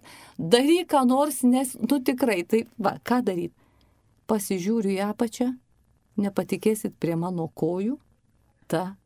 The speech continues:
piniginė. Žinokit, aš nutirpau. Ir galvoju, "Tai ką dabar daryt?" Tai sakys, "Pavogė." Ir kai dabar jau suprato, kad, reiškia, bus užblokuotas autobusas,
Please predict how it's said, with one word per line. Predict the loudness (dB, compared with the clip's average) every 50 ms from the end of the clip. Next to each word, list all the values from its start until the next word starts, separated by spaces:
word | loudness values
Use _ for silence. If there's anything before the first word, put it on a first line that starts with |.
| _ _ -6
piniginė. | -6 -4 -2 -2 -4 -4 -4 -4 -4 -4 -4 -6 -8 _ _ _ _ _ _ _ _ _ _ _ _ _ _ _ _ _ -10
Žinokit, | -2 0 0 0 2 0 -2 -2 -2 -8
aš | -6 -6 -6 -6 -2 -2
nutirpau. | -2 -2 0 -2 -4 -4 -2 -2 -2 -4 -4 -4 _ _ _ _ _ _ _ _ _ _ _ _ _ _ _ _ _ _ _ _ _ _ _ _ 0
Ir | 2 2 4
galvoju, | 4 2 2 2 0 0 0
"Tai | 0 -2 -2 0
ką | 2 2 2 2 2
dabar | 2 0 2 2 2 2 2
daryt?" | 2 4 4 4 4 0 -2 -4 _ _ _
Tai | 2 2 2 4
sakys, | 2 0 2 0 -2 -2 -2 0
"Pavogė." | 2 2 2 4 4 4 4 4 2 0 0 0 -4 0
Ir | 0 0 0 2
kai | 2 2 2
dabar | 2 2 2 2 2
jau | 2 2 0
suprato, | 0 -2 -2 0 0 0 0 0 0 0 0
kad, | -2 -2 0
reiškia, | -2 -2 -2 -2 -2 -2 -2 -2
bus | 0 -2 -2 -2
užblokuotas | -2 -4 -2 -2 -2 -2 0 0 0 0 0 -2 -2 -2 -2
autobusas, | -2 -2 -2 0 -2 0 0 0 -2 -2 -2 -2 -2 -2